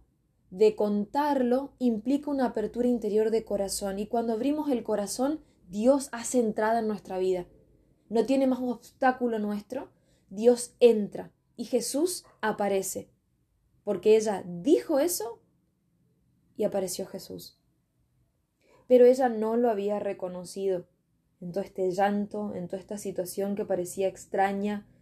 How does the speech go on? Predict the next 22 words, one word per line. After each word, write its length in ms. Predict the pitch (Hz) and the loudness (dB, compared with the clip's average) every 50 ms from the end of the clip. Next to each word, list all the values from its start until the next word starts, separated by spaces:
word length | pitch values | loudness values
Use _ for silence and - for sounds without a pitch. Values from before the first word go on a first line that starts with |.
| _ _ _ | _ _ _
que 100 | 185 180 | -4 -4
no 140 | 196 202 190 | -2 -2 -2
comprendía. 840 | 214 208 202 202 190 202 190 190 190 185 202 202 202 208 208 - _ _ _ _ _ _ _ _ _ _ _ _ _ _ _ _ _ _ _ _ _ _ _ _ _ - - - - - _ _ _ _ _ _ _ _ _ _ _ _ _ _ _ _ _ _ _ | -2 -2 -2 -2 -2 -4 -4 -4 -2 -2 -2 -2 -2 -2 -4 -8 _ _ _ _ _ _ _ _ _ _ _ _ _ _ _ _ _ _ _ _ _ _ _ _ _ -20 -20 -20 -20 -20 _ _ _ _ _ _ _ _ _ _ _ _ _ _ _ _ _ _ _
Y 100 | 226 208 | -10 0
Jesús 440 | - 247 220 226 - - 240 240 233 | 2 2 2 2 0 0 0 0 0
le 120 | 208 196 | -2 -4
pregunta, 500 | 175 185 190 180 185 180 180 175 175 180 - _ | -4 -4 -4 -4 -4 -6 -10 -12 -14 -16 -16 _
"Mujer, 520 | - 208 208 - - - 208 202 202 202 - - | -8 -8 -8 -8 -6 -4 -2 -2 -2 -4 -6 -8
¿por 180 | - 226 214 - | -8 -8 -8 -2
qué 140 | - 233 220 | -2 0 0
lloras? 480 | 196 202 202 190 185 180 180 180 - - | 0 0 -2 -2 -2 -4 -8 -12 -12 -8
Insiste, 720 | 226 220 214 208 - - 247 233 - - - 185 175 170 - _ _ _ _ _ _ _ - | -6 -4 -4 -2 -2 -2 -2 -2 -4 -6 -10 -10 -10 -10 -12 _ _ _ _ _ _ _ -12
¿a 140 | 208 208 | -12 -8
quién 240 | - - 233 220 214 | -2 0 2 2 2
buscas?". 560 | 196 208 196 - - - - 175 175 - - _ _ _ _ _ _ _ _ _ _ _ _ _ _ _ _ _ _ _ _ _ _ _ _ _ _ _ _ _ _ _ _ _ _ _ _ _ _ _ - | 0 0 -2 -4 -8 -12 -12 -14 -14 -16 -20 _ _ _ _ _ _ _ _ _ _ _ _ _ _ _ _ _ _ _ _ _ _ _ _ _ _ _ _ _ _ _ _ _ _ _ _ _ _ _ -10
Y 300 | - 226 233 247 247 247 | -2 2 6 8 10 10
ella 200 | 247 240 247 247 | 8 8 6 4
le 140 | 240 220 | 2 2
pide, 360 | 220 - 233 240 240 233 226 233 | 0 -2 -2 0 2 2 2 0
"Señor, 480 | - 254 233 214 220 233 233 240 247 | 0 -2 -2 0 0 0 0 0 0
si 220 | 240 - 233 208 185 | -2 -4 -8 -8 -8
tú 320 | - - 247 254 262 262 | -6 -4 0 0 2 0